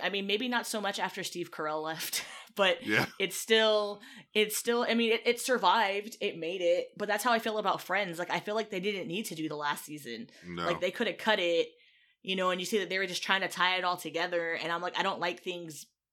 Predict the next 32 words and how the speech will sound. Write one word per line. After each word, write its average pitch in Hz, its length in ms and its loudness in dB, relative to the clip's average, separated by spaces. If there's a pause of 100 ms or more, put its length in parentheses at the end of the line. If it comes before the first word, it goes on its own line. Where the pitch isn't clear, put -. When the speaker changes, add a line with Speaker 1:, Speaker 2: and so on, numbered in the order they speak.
(280)
Speaker 1:
being 175 240 -6
forced, 190 480 -2
but 180 120 4
I 175 60 2
am 175 160 -2
thankful 170 540 -4
that 175 260 -4
they 170 120 0
Speaker 2:
That 160 200 2
it 95 40 4
Speaker 1:
did 85 80 2
Speaker 2:
happened. 95 440 0
Speaker 1:
end 185 200 -2
it, 208 300 -2
you 226 120 0
know? 220 300 2
Like, 208 160 0
Speaker 2:
Yeah. 180 300 2 (220)
Speaker 1:
I'm 180 100 2
still 226 200 6
waiting 226 180 6
on 214 120 6
that 202 120 6
reunion, 190 460 2
man. 175 320 -2 (400)
But 180 500 4
Speaker 2:
<laughs> 139 380 -8
They're, 147 180 6
they're 185 240 4
always 190 220 10
Speaker 1:
this 170 80 4
Speaker 2:
gonna, 139 120 4